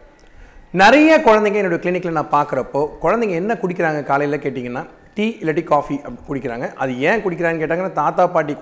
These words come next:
குடிக்கிறதுனால அதே சமயம் குழந்தைங்க கொஞ்சம் கேட்குறாங்க, அதனால கொடுக்குறோன்னு சொல்றாங்க.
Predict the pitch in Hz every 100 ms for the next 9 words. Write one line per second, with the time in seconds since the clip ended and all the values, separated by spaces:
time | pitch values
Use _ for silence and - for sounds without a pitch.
0 | 156 165 156 147 156 196 240 156 160 175
1 | 175 151 139 143 147 139 135 127 151 143
2 | 131 127 143 - - - - - 170 208
3 | 190 202 196 170 156 165 135 120 110